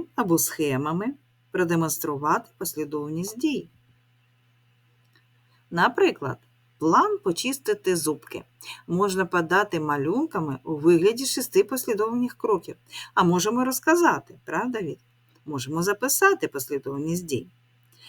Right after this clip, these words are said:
Продумайте, будь ласка, чи можна переставити між собою кроки два і крок шість? Кроки один і крок два. Кроки шість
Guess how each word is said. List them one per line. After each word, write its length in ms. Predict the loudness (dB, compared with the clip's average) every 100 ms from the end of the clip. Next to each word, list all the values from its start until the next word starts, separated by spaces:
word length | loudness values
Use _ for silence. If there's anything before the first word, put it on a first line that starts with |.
| -20 -20 -6
Продумайте, 680 | 4 6 8 6 4 0 -4
будь 220 | -4 -6
ласка, 460 | -6 -6 -6 -12 -16 _ _ _ -20 -8
чи 220 | 0 2
можна 580 | 2 2 2 2 2 -2
переставити 840 | 0 0 0 0 2 2 2 -2 -2
між 260 | 0 -2
собою 600 | 0 -2 0 2 6 4 2
кроки 580 | 6 8 6 2 -6 -6 -14 -12
два 460 | -10 2 4 4 0 _ _ _ _ _ _ _
і 100 | -8
крок 300 | -4 -4 -4
шість? 420 | -8 -6 -8 -10 _ _ _ _ _ _ _ _ _
Кроки 300 | -4 -2 -2
один 380 | 0 0 -2 -4 _ _ _ _ _
і 120 | -10
крок 280 | -6 -6 -6
два. 260 | -4 -4 -4 -8 _ _ _ _
Кроки 340 | 2 4 4 0
шість 520 | -2 -2 -4 -6 -20